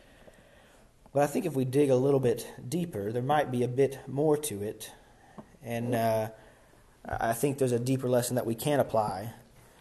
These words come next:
today. <clears throat> If you look at the text, the verse or the the, the story really starts, kinda gets exciting in verse three. "Come, let us make bricks and burn them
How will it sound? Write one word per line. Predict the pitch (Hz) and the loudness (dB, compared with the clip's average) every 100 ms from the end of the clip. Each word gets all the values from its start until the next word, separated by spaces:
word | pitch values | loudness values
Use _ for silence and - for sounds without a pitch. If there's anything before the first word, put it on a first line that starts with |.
| - | -14
today. | - 123 101 98 113 - - | -6 0 0 0 -4 -12 -16
<clears throat> | - - | -6 2
If | 165 135 101 - - - - - _ _ - - - - - - 147 | 2 2 -4 -14 -20 -20 -20 -20 _ _ -20 -20 -20 -20 -20 -6 6
you | |
look | 202 - | 6 6
at | |
the | 156 | 2
text, | - 139 131 | 6 8 8
the | 127 | 2
verse | 127 160 160 - - 131 | 4 4 4 -2 -4 -2
or | |
the | 120 113 117 - - - - - | 0 0 0 -4 -18 -20 -20 -8
the, | 107 | -4
the | 120 | 2
story | 139 - 208 180 | 4 10 10 10
really | 160 156 | 10 8
starts, | 147 - 135 135 | 8 8 6 6
kinda | - 131 | 2 2
gets | 131 127 | 2 0
exciting | - 135 127 127 | 2 6 6 4
in | 120 | 2
verse | 120 - | 0 0
three. | 117 110 92 117 - - - - - - - - _ _ - | -2 -4 -6 -10 -4 -6 -6 -16 -20 -20 -20 -20 _ _ -4
"Come, | - 190 214 | 6 8 10
let | 185 | 8
us | 147 | 8
make | 151 165 143 | 4 2 4
bricks | 135 160 160 | 4 4 4
and | - 120 | 0 2
burn | 127 147 151 | 2 2 2
them | 147 147 147 | 0 -2 -4